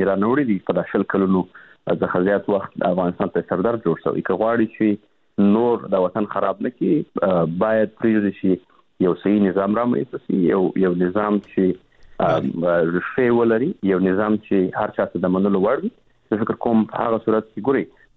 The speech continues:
طالبانو داخلي، آه، مشروعیت اصلاً نشته چې دوی دي. که، که، که چیرې د یو بل ملک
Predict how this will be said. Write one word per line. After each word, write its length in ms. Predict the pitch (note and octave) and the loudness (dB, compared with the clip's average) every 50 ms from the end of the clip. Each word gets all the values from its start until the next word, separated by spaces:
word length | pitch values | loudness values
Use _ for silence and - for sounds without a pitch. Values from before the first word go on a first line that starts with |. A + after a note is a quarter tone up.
| - - | -6 -4
طالبانو 400 | A2+ G2+ G2+ G2+ B2 C3 B2+ B2 | -2 0 0 0 0 0 0 0
داخلي، 560 | A2 G#2 F#2+ F2 - - - A2+ B2 C3 B2+ B2 A#2+ - - - | 0 0 0 -2 -2 -2 0 2 4 4 4 4 2 2 2 2
آه، 240 | G#2 G2 G2 G2+ - - G#2 G#2 | 2 4 2 2 2 0 0 -2
مشروعیت 380 | - - - A#2+ A#2+ B2 - | -2 0 0 0 0 0 0
اصلاً 260 | A#2 G#2+ - - A2+ G#2+ | -2 -4 -2 -2 0 0
نشته 340 | G#2 G2+ F#2 - - F2+ | 0 0 -2 -2 -4 -6
چې 120 | F2+ - G2 F#2+ G2+ | -4 -2 -2 0 2
دوی 100 | G#2 G2+ F#2 | 2 2 2
دي. 100 | F#2+ F#2 - _ _ _ _ _ _ - - - | 0 -2 -2 _ _ _ _ _ _ -10 -4 -2
که، 120 | F#2 F2+ | -2 -2
که، 180 | - - F2+ E2 | 0 0 -2 -2
که 140 | - - | -2 -4
چیرې 280 | F#2 - - A2+ G#2+ G#2+ G2 | -4 -2 0 0 0 2 0
د 20 | G#2 | 0
یو 140 | G#2 G2 | 0 0
بل 180 | F#2+ F#2+ A2 A2 G#2+ G2+ F#2+ - - - G2 G2 G2 G#2 | 0 0 0 0 2 0 0 -2 -2 -2 0 2 2 2
ملک 120 | A2 G#2 | 2 2